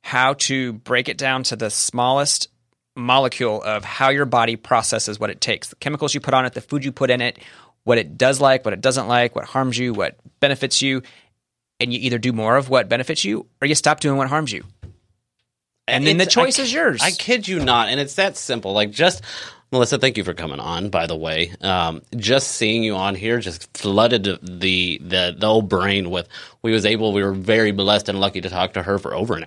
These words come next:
Speaker 2: hour yesterday. It seemed super quick. Um, but it was, like, just going on and, like, listening and looking through her, like, twelve month pro-, or twelve month, <laughs> twelve week program, um, and what she has to offer on her website. It's so simple. We're overcomplicating things,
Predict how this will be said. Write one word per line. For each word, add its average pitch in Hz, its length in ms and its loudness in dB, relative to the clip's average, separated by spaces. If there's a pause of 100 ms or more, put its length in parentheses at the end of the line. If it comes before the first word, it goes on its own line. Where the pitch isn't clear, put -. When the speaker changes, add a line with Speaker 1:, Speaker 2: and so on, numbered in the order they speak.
Speaker 2:
hour 85 140 -4
yesterday. 87 480 -2
It 87 100 -2
seemed 85 240 -8
super 87 400 -2
quick. 85 300 -4 (340)
Um, 98 500 0
but 98 300 2 (140)
it 117 160 0
was, 107 260 -2
like, 98 460 0 (1120)
just 143 760 0
going 139 340 4
on 120 300 4
and, 95 240 -4
like, 92 180 -2 (500)
listening 110 680 0
and 90 100 -2
looking 110 360 0
through 107 180 0
her, 92 400 0
like, 85 220 -4
twelve 120 440 0
month 101 360 -2
pro-, 87 160 -6
or 90 160 -8
twelve - 240 -6
month, - 260 -4
<laughs> - 20 -20
twelve - 280 0
week 131 180 -2
program, 95 460 4 (360)
um, 101 240 4
and 110 120 0
what 160 120 4
she 151 140 0
has 139 160 0
to - 80 0
offer 95 240 0
on 95 160 -4
her 95 80 -8
website. 90 680 -2
It's 127 180 0
so 190 380 2
simple. 123 520 -4
We're 190 240 2
overcomplicating 90 1040 0
things, 95 420 -2